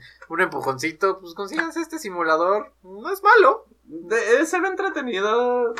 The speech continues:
Speaker 2: Yo
Speaker 1: Eh.
Speaker 2: siempre he dicho que armar una computadora es jugar a poner la pieza circular en el círculo.
Speaker 1: <laughs> Más o menos, sí.
Speaker 2: Pero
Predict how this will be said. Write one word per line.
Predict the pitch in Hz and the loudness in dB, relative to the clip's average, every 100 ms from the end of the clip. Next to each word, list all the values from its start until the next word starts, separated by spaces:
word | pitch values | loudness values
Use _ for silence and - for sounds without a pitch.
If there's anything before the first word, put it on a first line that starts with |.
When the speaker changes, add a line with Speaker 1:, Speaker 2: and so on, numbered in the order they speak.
| - _ | -14 _
Speaker 2:
Yo | 165 | 2
Speaker 1:
Eh. | 202 | 4
Speaker 2:
siempre | 226 208 | 6 4
he | |
dicho | 165 175 160 | 4 2 2
que | 123 | 2
armar | 110 113 120 | 2 2 2
una | 131 127 | 2 0
computadora | 123 107 110 98 104 104 104 | -2 -8 -4 2 4 6 4
es | 101 - | 2 -6
jugar | 110 101 95 95 | -4 0 0 0
a | 92 90 85 87 _ | 0 0 -2 -6 _
poner | 101 95 92 | -4 -4 -2
la | 98 95 | 0 0
pieza | - 101 101 101 92 85 | 0 -4 -2 2 2 2
circular | 85 95 - 95 92 | -4 -10 -4 0 0
en | 92 | -2
el | 87 | -8
círculo. | - 101 107 131 - _ | -10 -10 -4 -6 -6 _
Speaker 1:
<laughs> | 131 156 135 120 | -18 -16 -16 -16
Más | 120 123 120 | -6 -6 -6
o | 117 | -8
menos, | 110 107 - | -8 -8 -10
sí. | - | -2
Speaker 2:
Pero | - 143 147 151 151 156 | 2 6 8 8 8 6